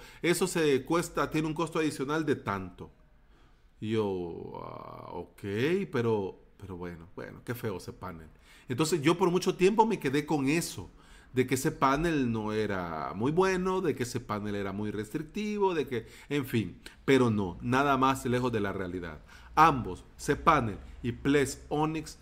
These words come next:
son igual de potentes, igual de configurables, igual de personalizables. Pero ojo, cPanel y Ples Onyx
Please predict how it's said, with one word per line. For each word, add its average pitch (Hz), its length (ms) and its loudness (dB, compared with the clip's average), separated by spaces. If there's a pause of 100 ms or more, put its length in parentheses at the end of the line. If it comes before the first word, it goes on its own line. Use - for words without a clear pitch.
(140)
son 151 480 2
igual 120 560 0
de 110 140 0
potentes, 90 760 -6 (220)
igual 131 540 4
de 113 120 -2
configurables, 143 960 -2 (220)
igual 135 440 2 (140)
de 127 160 2
personalizables. 95 1160 -6 (260)
Pero 127 220 6
ojo, 117 460 6 (540)
cPanel 160 840 4 (140)
y 131 100 -2
Ples 139 340 2
Onyx 175 460 2